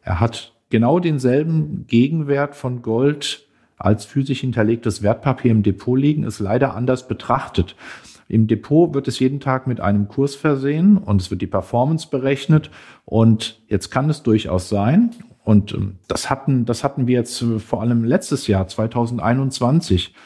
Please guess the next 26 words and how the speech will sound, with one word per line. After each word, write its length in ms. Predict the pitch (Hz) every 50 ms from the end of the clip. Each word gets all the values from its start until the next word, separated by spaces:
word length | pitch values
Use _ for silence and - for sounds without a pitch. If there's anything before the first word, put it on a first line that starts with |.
| - - - _
wenn 140 | - 107 117
ich 160 | 117 117 -
einen 160 | - 113 117
gewissen 320 | 113 113 110 131 131 - -
Anteil 380 | - 113 135 131 - 135 131
meines 300 | 131 123 117 120 127 123
Portfolios 920 | - - 123 110 - - - 120 123 127 131 131 131 131 127 - - - - _ _ _ _ _ _
in 340 | - 135 143 147 131 113 104
Gold, 680 | 101 110 110 117 127 156 214 233 - - - - - - _ _ _ _ _ _ _ _
zum 240 | _ - 123 113 107
Beispiel 280 | 110 110 107 - 127
in 60 | 117 110
meinem 240 | 110 107 104 101
Aktienportfolio, 920 | - - 123 - - - 135 123 - 131 117 - - - 113 110 110 110 98
beigemischt 760 | 92 - 92 90 98 113 123 139 139 143 160 156 - - -
hatte. 340 | 151 151 151 - 190 214 226 220 - - _ _ - - _ _
Und 140 | - 101 95
die 80 | -
Aktienmärkte 640 | - 104 110 - - - 117 113 113 110 113 - 117
haben 220 | 104 104 107 107 107
letztes 280 | 107 107 - 113 -
Jahr 120 | - 98 98
ein 100 | 104 98
sehr 480 | 104 101 101 98 98 92 92 90 - _ _ _ _ _ _ _ _ _ _ _
gutes 420 | 127 135 156 151 - 185 185 -
Jahr 540 | 175 160 160 175 208 240 262 240 - -